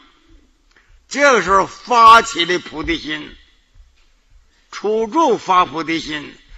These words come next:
叫发心住。这个所发的菩提心呐，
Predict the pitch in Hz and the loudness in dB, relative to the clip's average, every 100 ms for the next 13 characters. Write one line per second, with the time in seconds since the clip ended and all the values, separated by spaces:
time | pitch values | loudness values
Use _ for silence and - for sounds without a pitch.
0 | - 151 143 - 233 226 220 - 220 233 | -12 -8 -8 -4 4 4 4 0 -4 -2
1 | 220 339 214 - - _ _ _ _ _ | 2 2 2 -6 -20 _ _ _ _ _
2 | - _ _ _ - 285 277 226 185 175 | -20 _ _ _ -2 0 2 0 0 -4
3 | 139 196 185 185 170 165 165 160 - 165 | -2 0 0 0 -4 -6 -6 -6 -6 -6
4 | 180 160 104 | -2 -4 -4